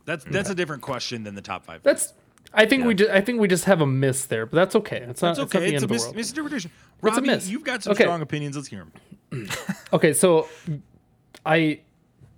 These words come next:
Speaker 2: I spaced Hawaiian rolls because Hawaiian rolls to me are like,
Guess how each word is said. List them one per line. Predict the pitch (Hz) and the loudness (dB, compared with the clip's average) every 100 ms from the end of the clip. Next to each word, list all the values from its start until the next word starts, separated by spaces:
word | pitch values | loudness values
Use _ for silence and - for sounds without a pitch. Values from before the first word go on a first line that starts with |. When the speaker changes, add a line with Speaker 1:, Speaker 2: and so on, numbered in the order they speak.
| - | -6
Speaker 2:
I | 143 | -4
spaced | 131 - 208 240 - | -4 2 2 4 4
Hawaiian | 160 135 139 151 | 4 4 4 4
rolls | 156 170 156 | 4 2 0
because | 170 180 147 135 - - - - _ - | 2 2 2 -2 -14 -20 -20 -20 _ 0
Hawaiian | 165 196 302 302 | 4 6 6 4
rolls | 233 208 - | 2 2 0
to | 160 | 0
me | 156 151 | 2 4
are | 143 131 | 4 4
like, | 127 120 - | 2 0 -4